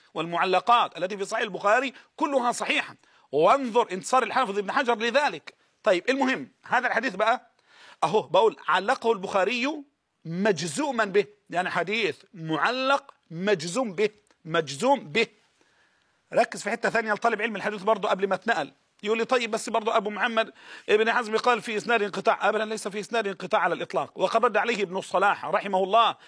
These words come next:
في المقدمة، ولذلك قال أئمتنا: "ولا نغتر على الإطلاق بما قاله محمد بن حزم انتصارا لمذهبه الفاسد في تحليل الغناء"،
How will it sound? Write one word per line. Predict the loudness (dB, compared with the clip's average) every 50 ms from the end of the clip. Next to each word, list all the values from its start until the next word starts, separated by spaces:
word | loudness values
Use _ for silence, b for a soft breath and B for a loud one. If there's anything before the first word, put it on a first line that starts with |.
| B B -8
في | -6 -4
المقدمة، | -4 -4 -2 -2 -2 -2 0 0 0 0 -2 -8 _ B B B B B
ولذلك | 0 2 2 4 4 4 2 2 0 -2
قال | -2 0 2 2 4 2
أئمتنا: | 2 0 -2 -4 -2 0 0 0 0 -2 0 2 4 4 2 2 -2 -10 _ _
"ولا | -2 0 2 2 2 2
نغتر | 0 0 0 0 0 0 0
على | 0 0 0 0
الإطلاق | -2 -2 -2 2 4 4 4 4 2 -4 -10 _ B B B B -2
بما | 0 2 2 2
قاله | 2 2 2 2 2 0 -2
محمد | -4 -6 -6 -4 -2 0 -2
بن | -2 -2 -2
حزم | -2 0 0 -2 -4 -12 -16 _ -10
انتصارا | -10 -8 -6 -2 0 0 0 0
لمذهبه | -2 -2 -2 -2 -2 0 0 0 0 0
الفاسد | -4 -6 -4 -2 -2 0 0 0 -2 -2 -2 -4 -6 -6 -6
في | -8 -6
تحليل | -4 -4 -2 0 0 0 0
الغناء"، | 0 -2 0 2 2 2 2 0